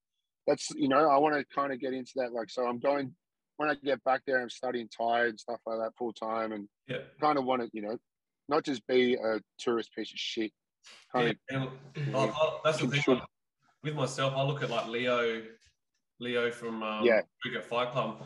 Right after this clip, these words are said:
Speaker 2: and, um, we've, we've known each other for years, and we used to, you know, we'd train a little bit here and there together at Elite Boxing and stuff like that. And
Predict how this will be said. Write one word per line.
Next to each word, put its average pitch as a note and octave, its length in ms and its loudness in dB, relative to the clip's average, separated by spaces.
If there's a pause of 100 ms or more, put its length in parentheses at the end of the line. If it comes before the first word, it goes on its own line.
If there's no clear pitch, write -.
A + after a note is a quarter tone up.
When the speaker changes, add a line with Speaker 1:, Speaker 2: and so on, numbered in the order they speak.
(320)
Speaker 2:
and, A#2+ 160 -2
um, A2+ 460 -2 (480)
we've, C#3 340 0 (480)
we've C#3 160 0
known A#2+ 200 2
each A2 160 -4
other A2 160 -2
for G#2+ 100 -12
years, A#2+ 480 -4
and A2 100 -6
we A2 120 -6
used A2+ 300 -8
to, G#2+ 280 -6 (500)
you A2+ 100 -8
know, G#2+ 100 -4
we'd G#2 180 -10
train A2 220 -2
a A2+ 40 -2
little A2 140 -6
bit A2 120 -8
here A2 160 -4
and G#2+ 80 -4
there G#2+ 100 -4
together G#2+ 360 -4
at G#2 120 -2
Elite G#2 200 -6
Boxing G#2 400 -8
and G#2 80 -10
stuff - 280 -6
like G2+ 200 -8
that. G#2 280 0 (560)
And A2+ 420 -2